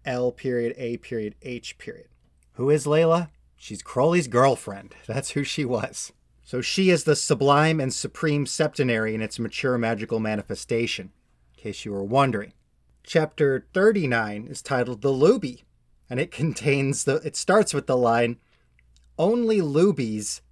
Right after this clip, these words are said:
find excellence in these words." And it ends with the line, "Yet a luby to thee and a booby to me, a Belasius ruby to God may be."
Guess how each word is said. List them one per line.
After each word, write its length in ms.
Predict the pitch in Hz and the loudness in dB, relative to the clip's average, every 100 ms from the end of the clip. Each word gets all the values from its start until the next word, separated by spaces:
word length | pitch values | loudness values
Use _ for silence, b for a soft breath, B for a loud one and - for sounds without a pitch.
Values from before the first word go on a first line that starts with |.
| _ | _
find 300 | 147 147 151 - | 0 0 0 -2
excellence 720 | 143 156 - 120 107 117 - - | -2 0 -2 -4 -4 -8 -10 -6
in 180 | 127 | -4
these 240 | 120 131 110 | -2 -4 0
words." 540 | 123 156 - - - _ _ _ _ _ | 2 2 0 -14 -14 _ _ _ _ _
And 100 | 131 | -6
it 100 | 147 | -6
ends 340 | 143 165 202 123 | -2 2 2 2
with 160 | 120 | -4
the 100 | - | -2
line, 420 | 117 113 117 123 127 _ _ _ _ - | 0 2 2 0 -6 _ _ _ _ -6
"Yet 160 | 113 | -2
a 60 | 117 | -2
luby 420 | 110 135 139 147 | 2 0 0 -2
to 160 | - 135 | 0 2
thee 400 | 151 143 107 - | 0 -4 -6 -8
and 160 | 113 | -4
a 60 | 113 | -4
booby 420 | 95 139 156 151 | -2 0 0 -2
to 180 | - 139 | 0 0
me, 380 | 135 151 107 107 _ _ _ | 0 -2 -4 -12 _ _ _
a 80 | 117 | -6
Belasius 800 | 98 123 127 180 - 170 170 - | 0 2 4 2 0 0 0 -2
ruby 400 | 101 143 165 123 | 0 0 2 -2
to 160 | 107 127 | -4 -4
God 520 | 101 127 127 110 127 - _ _ | 2 2 2 0 -6 -16 _ _
may 280 | 104 120 143 | -4 0 0
be." 420 | 110 135 127 - | 0 -6 -8 -12